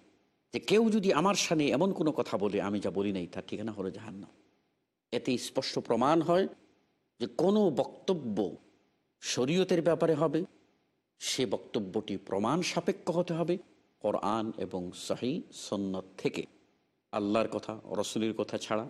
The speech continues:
আর কারো কোনো কথা সন্দেহের ঊর্ধ্বে নয়। সকলের কথাকেই যাচাই বাছাই করে আপনাকে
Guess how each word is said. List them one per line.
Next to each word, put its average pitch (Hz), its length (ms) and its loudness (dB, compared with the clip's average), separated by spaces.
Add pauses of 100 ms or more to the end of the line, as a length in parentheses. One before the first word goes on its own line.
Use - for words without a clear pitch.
আর 107 340 0
কারো 110 260 0
কোনো 107 220 -2
কথা 110 300 -6 (300)
সন্দেহের 110 540 0
ঊর্ধ্বে 104 300 -2
নয়। 107 200 -2 (220)
সকলের 107 420 -2
কথাকেই 104 480 -2 (300)
যাচাই 107 360 2
বাছাই 95 280 -2
করে 92 180 -2
আপনাকে 92 500 -6